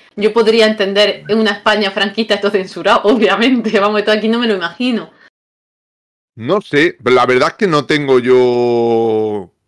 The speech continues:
Speaker 2: constancia hasta qué punto la censura afectó, por ejemplo, a estas dos películas, ¿no? Es verdad que hay películas que sí estuvieron marcadas,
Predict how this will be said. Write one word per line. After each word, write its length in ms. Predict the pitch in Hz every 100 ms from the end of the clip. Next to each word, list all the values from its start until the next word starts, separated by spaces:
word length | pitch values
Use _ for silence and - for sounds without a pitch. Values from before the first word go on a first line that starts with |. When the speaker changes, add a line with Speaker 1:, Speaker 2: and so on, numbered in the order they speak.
| _
Speaker 2:
constancia 520 | 123 117 131 127 135
hasta 180 | 127 110
qué 120 | 110
punto 360 | - 127 120 127
la 140 | 117
censura 460 | 107 110 98 117 117
afectó, 360 | 113 107 123
por 100 | 107
ejemplo, 280 | 107 - 117
a 40 | 117
estas 220 | - 101
dos 140 | 104
películas, 680 | - 92 95 131 - 85 87
¿no? 280 | 82 92 180 _ _ _ _ _
Es 140 | -
verdad 320 | 120 143 147 151
que 140 | 139
hay 120 | 127
películas 540 | - 139 139 131 139 135
que 160 | 131
sí 140 | 113 123
estuvieron 1200 | 117 - 131 135 127 127 123 120 113 113 110 110
marcadas, 840 | 113 110 104 101 - 123 127 120